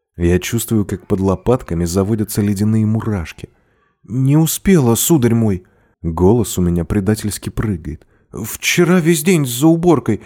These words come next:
Вечером загляните, я всё...» «Дурно! Дурно!» вопит мерзкая птица. Кот с торчащими рёбрами злобно шипит.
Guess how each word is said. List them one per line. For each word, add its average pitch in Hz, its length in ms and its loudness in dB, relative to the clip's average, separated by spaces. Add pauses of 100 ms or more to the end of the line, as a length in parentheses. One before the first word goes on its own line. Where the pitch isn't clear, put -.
(140)
Вечером 127 580 2
загляните, 131 520 0
я 135 180 0
всё...» 180 400 0 (440)
«Дурно! 101 1300 0
Дурно!» 147 1000 2 (340)
вопит 87 540 0
мерзкая 95 460 0
птица. - 580 -10 (400)
Кот 123 240 2
с - 60 -6
торчащими 110 680 0
рёбрами 101 540 2
злобно 110 420 0
шипит. - 600 -6